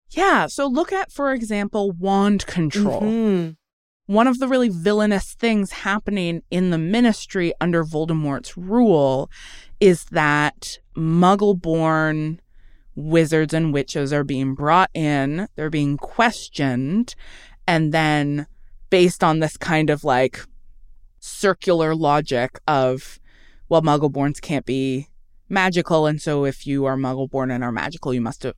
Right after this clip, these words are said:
Speaker 1: or, and have a wand, you must have stolen
Speaker 2: Mm-hmm.
Speaker 1: it, you know, they're questioning them and they're, they're taking their wands
Speaker 2: Mm-hmm.
Speaker 1: away. That's, li-, you know, like, obviously a terrifying expression of the, the fascism of the wizarding world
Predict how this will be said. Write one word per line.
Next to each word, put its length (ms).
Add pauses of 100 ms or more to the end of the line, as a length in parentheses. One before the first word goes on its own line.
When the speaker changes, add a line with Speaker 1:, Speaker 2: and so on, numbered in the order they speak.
Speaker 1:
or, 260
and 160
have 200
a 40
wand, 260
you 60
must 200
have 80
stolen 520
Speaker 2:
Mm-hmm. 100
Speaker 1:
it, 240 (580)
you 100
know, 100
they're 100
questioning 500
them 120
and 100
they're, 140 (100)
they're 140
taking 340
their 160
wands 400
Speaker 2:
Mm-hmm. 60
Speaker 1:
away. 480 (500)
That's, 480
li-, 120
you 140
know, 140
like, 180 (160)
obviously 1080 (220)
a 100
terrifying 1300 (120)
expression 840
of 140
the, 120 (160)
the 140
fascism 720
of 100
the 80
wizarding 420
world 300